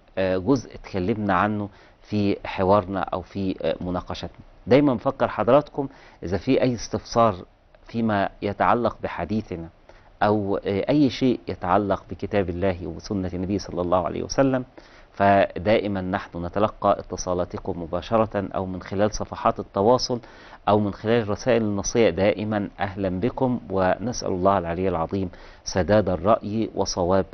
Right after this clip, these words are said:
الجواب. النقطة الثانية اللي اتكلمنا فيها، آه، أعزائي المشاهدين، فيما يتعلق بإفساد، آه، الدين، بنسميه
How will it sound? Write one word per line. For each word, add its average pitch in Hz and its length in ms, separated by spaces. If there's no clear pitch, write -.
الجواب. 87 440
النقطة 151 340
الثانية 165 280
اللي 113 100
اتكلمنا 123 440
فيها، 123 440
آه، 87 40
أعزائي 90 520
المشاهدين، 117 680
فيما 110 260
يتعلق 110 520
بإفساد، 92 560
آه، 85 300
الدين، 131 500
بنسميه 127 760